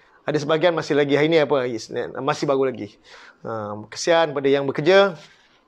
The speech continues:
anda dapat ikuti pun alhamdulillah. Saya mo-, saya doakan semoga anda dilapangkan,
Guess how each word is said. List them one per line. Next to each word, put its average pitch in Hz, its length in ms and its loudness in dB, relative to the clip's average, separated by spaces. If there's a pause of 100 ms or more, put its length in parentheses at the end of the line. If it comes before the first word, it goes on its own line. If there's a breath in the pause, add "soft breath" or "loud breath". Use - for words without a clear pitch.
(160)
anda 147 240 0
dapat 151 240 0
ikuti 160 400 2
pun 160 160 4
alhamdulillah. 127 400 -6
Saya 139 160 0
mo-, 156 160 0
saya 151 160 2
doakan 156 400 0
semoga 135 320 -2
anda 135 140 4 (500 soft breath)
dilapangkan, 139 1120 0